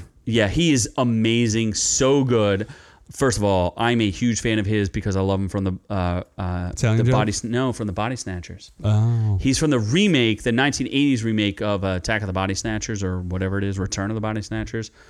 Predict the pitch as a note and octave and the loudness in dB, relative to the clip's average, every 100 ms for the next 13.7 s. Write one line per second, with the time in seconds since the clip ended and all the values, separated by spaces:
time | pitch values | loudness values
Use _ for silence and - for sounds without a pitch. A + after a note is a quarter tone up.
0 | - - - - B2+ B2 - - C3 D3+ | -20 -20 -16 -2 2 2 -2 -4 0 2
1 | D3+ B2+ - B2+ A#2+ - - - - - | 2 0 0 0 2 -2 -6 -8 -8 -8
2 | A2 - - - E3+ - - D3+ B2+ - | -12 -16 -8 -4 -2 0 2 2 2 0
3 | C3+ C3 B2+ B2 - A#2+ A2 G2+ - - | -2 0 0 -2 -2 -2 -2 -2 -6 -14
4 | - - - _ _ _ _ _ _ _ | -20 -20 -20 _ _ _ _ _ _ _
5 | - A2 E2+ F2+ E2+ E2+ _ C3+ C#3+ E3 | -4 -2 -2 -4 -6 -10 _ -2 0 0
6 | - A3+ A3 B3 G#3+ G3 - A#2+ - D3 | 0 0 0 0 0 2 2 2 2 0
7 | E3+ D#3+ D#3+ F3+ A#3 A3 G#3 F#3 G3 - | 0 0 0 0 -2 0 2 2 0 0
8 | F3+ D3 D3 C#3+ D3 D3+ - - - B2 | 0 2 2 2 0 -4 -16 -12 -2 2
9 | C3+ C#3 A#2+ B2 A#2 A#2+ A#2 A#2 B2+ - | 2 2 0 0 2 0 0 -2 -8 -6
10 | A2 A2+ A2+ A2 A2+ A#2 A#2 G#2+ A#2 A#2+ | -2 -2 0 0 0 0 -2 -2 0 0
11 | B2+ C3 B2 A2 G#2 - A2+ - A2 B2 | 0 -2 -2 0 0 -2 -4 -2 -2 -2
12 | A2 A#2 G#2 G2 G2 F#2+ F2+ F2+ G2+ G#2+ | -2 -2 -2 -2 -2 -2 -4 -4 -4 -4
13 | G2+ G#2+ F#2+ F#2 F#2+ F2+ | -6 -6 -6 -8 -10 -12